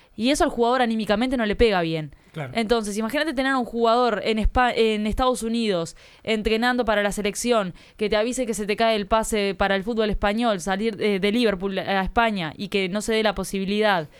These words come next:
Speaker 1: ¿Cómo le pega eso al jugador?
Speaker 2: Claro.
Speaker 1: No le va a pegar muy bien anímicamente, por más de que tenga algún psicólogo en la selección que lo pueda contener. Pero entonces me parece que estuvo bien Bielsa y va a llegar la oportunidad. En las eliminatorias ya lo vamos a empezar a ver.
Speaker 2: Hay dos cosas ahí que, que dijiste que, mm,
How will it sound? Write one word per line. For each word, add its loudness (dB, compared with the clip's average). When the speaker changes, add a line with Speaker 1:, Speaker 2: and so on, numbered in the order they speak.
Speaker 1:
¿Cómo 4
le 4
pega 4
eso 0
al 0
jugador? 0
Speaker 2:
Claro. -8
Speaker 1:
No 2
le 4
va 6
a 0
pegar 2
muy -2
bien 0
anímicamente, 0
por -2
más 0
de 0
que -2
tenga -2
algún -2
psicólogo -2
en 0
la 2
selección -4
que 0
lo 0
pueda 0
contener. -2
Pero 2
entonces -2
me -2
parece 0
que 0
estuvo 2
bien 2
Bielsa 0
y -2
va 2
a -2
llegar 0
la 2
oportunidad. -2
En -2
las 0
eliminatorias 0
ya 2
lo 4
vamos -2
a -4
empezar -4
a -2
ver. -4
Speaker 2:
Hay -2
dos 0
cosas -2
ahí 0
que, -2
que -4
dijiste -4
que, -4
mm, -8